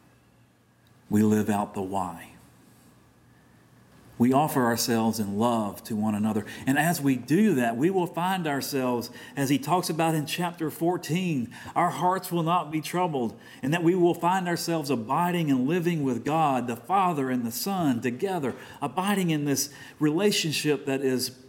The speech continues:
bound by love and grace.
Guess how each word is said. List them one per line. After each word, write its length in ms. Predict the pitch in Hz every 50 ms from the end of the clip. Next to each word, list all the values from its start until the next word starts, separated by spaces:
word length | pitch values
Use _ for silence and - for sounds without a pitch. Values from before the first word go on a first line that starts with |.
| - - - -
bound 640 | - 185 196 208 190 180 156 135 123 113 104 101 - - - - - _ _ _ _ -
by 280 | 120 120 117 113 110 110 117
love 520 | 127 147 151 151 151 151 147 143 - - - - - _ _ _ _ _ _ -
and 260 | - 101 101 98 92
grace. 680 | 90 101 104 113 117 107 92 - - - - - - -